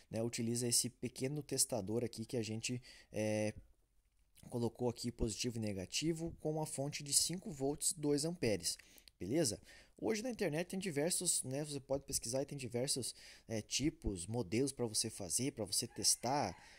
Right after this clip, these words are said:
enfim, né? Mas no caso aqui a gente tá utilizando uma fonte,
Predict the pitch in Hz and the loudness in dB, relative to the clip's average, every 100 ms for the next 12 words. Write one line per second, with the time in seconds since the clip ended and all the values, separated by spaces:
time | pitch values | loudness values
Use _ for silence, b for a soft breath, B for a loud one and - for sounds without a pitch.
0 | B 113 117 135 135 - B B 110 117 | B -6 -4 -2 -4 -6 B B -4 -2
1 | 120 _ 117 120 143 - 123 131 127 120 | -4 _ -4 -2 -2 0 -2 -2 -2 -2
2 | 120 120 127 120 113 123 127 - 131 120 | -2 -2 -2 0 0 0 -2 -6 -6 -6
3 | - 120 143 - | -4 -4 -2 -4